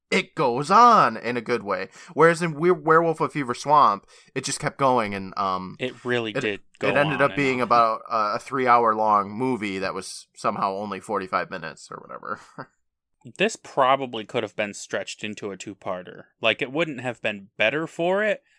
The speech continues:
Speaker 1: No,
Speaker 2: but
Speaker 1: I, I'm glad it wasn't. But, yeah.
Speaker 2: you could have made it two parts.
Speaker 1: With all Goosebumps episodes, I'm kinda interested to see if there's anything that they change or cut or anything from the book. Like, I s-,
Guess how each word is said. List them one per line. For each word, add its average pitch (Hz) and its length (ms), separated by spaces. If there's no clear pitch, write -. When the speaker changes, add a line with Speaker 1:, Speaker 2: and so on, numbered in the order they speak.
Speaker 1:
No, 117 220
Speaker 2:
but 117 260
Speaker 1:
I, 117 120
I'm 131 80
glad 147 160
it 113 80
wasn't. 98 400
But, 117 220
yeah. 90 300
Speaker 2:
you 135 240
could 135 240
have 107 140
made 104 180
it 98 100
two 98 160
parts. - 540
Speaker 1:
With 160 160
all 214 180
Goosebumps 165 500
episodes, 113 400
I'm 104 140
kinda 349 240
interested 180 400
to 113 80
see 131 220
if 131 100
there's 110 180
anything 185 340
that 202 120
they 98 140
change 113 520
or 95 120
cut 110 420
or 110 180
anything 113 320
from 107 220
the 95 60
book. 87 340
Like, 131 160
I 143 80
s-, 147 160